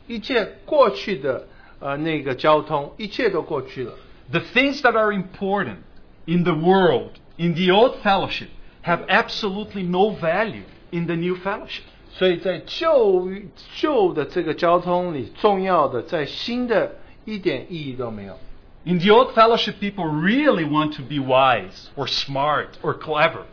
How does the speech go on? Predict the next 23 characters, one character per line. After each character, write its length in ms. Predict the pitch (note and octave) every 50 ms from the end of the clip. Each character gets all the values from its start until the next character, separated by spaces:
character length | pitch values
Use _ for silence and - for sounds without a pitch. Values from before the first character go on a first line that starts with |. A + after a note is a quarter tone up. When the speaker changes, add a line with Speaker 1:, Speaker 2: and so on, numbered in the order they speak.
| - - - - -
Speaker 1:
所 160 | - - F#3+
以 40 | F#3
在 100 | F#3 F3
旧 320 | - - - D#4 D4+ B3
的 160 | G#3 F#3+ F#3 -
交 240 | - F#3+ F#3 F3+
通 260 | F3+ F#3 F#3 F#3+ F#3+ F#3
里， 240 | D#3+ C#3 B2+ - A#2 -
许 180 | - - D3
多 160 | C#3+ E3+ F3
人 160 | F3 E3 E3 C#3+
他 140 | D3+ E3+
们 160 | E3+ F3 F3 F3
都 140 | F3+ F#3
愿 360 | G3 G#3+ A3 G3+ F#3+ F#3 E3+ D#3
意 140 | C#3+ C3+ - - -
成 160 | C#3+ C3 C3+
为 120 | C#3+ C#3+ C#3
智-， 340 | - - - F#3 F3 F3 D#3
有 120 | C3 A#2 A2
智 260 | - - G#3 G#3 G3
慧 320 | G3 G3 G3+ G3 F#3 E3
的， 320 | D3 B2+ C3+ B2+ A#2 A2+